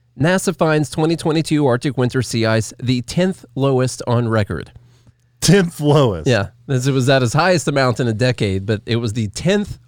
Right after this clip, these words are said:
Speaker 1: lowest on record. And by the way, the records, they started keeping those in nineteen seventy-nine. Contrary to what we might learn, and by the way, the technology to measure all that has dramatically increased in the
Speaker 2: Mm-hmm.
Speaker 1: last fifteen or so years. You know, they weren't,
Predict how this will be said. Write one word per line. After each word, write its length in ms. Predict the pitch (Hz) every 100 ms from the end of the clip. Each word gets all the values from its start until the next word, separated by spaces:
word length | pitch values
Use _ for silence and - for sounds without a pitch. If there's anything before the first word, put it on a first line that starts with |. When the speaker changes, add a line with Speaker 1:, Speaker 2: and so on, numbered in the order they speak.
| -
Speaker 1:
lowest 460 | 143 147 123 - -
on 220 | 127 120
record. 360 | 117 131 110
And 80 | 104
by 100 | 104
the 80 | 107
way, 80 | 110
the 140 | 107
records, 400 | 104 113 117 104
they 100 | 101
started 320 | 104 117 107 95
keeping 280 | 113 104
those 200 | 101 98
in 60 | 101
nineteen 340 | 98 101 110
seventy-nine. 580 | 95 107 92 90 90 87 - _ _ _ _ _ _ _ -
Contrary 640 | 147 190 190 196 190 185
to 140 | - 156
what 260 | 165 143
we 140 | 147 151
might 280 | 143 165
learn, 560 | 151 131 170 180 123 131
and 120 | 120 120
by 140 | 113
the 80 | 113
way, 140 | 107
the 100 | 101
technology 720 | 95 107 110 113 143 127 139
to 160 | 123 120
measure 320 | 113 139 131
all 100 | 127
that 220 | 131 135
has 280 | 117 110 98 -
dramatically 680 | 123 127 135 127 - 127 113
increased 500 | 110 98 120 95 113
in 60 | 101
the 40 |
Speaker 2:
Mm-hmm. 80 | 101
Speaker 1:
last 300 | 98 - -
fifteen 520 | - 113 - 110 101
or 120 | 98
so 260 | 87 113 98
years. 540 | 95 104 98 85 85
You 80 | 104
know, 100 | 95
they 120 | 95
weren't, 280 | 101 107 104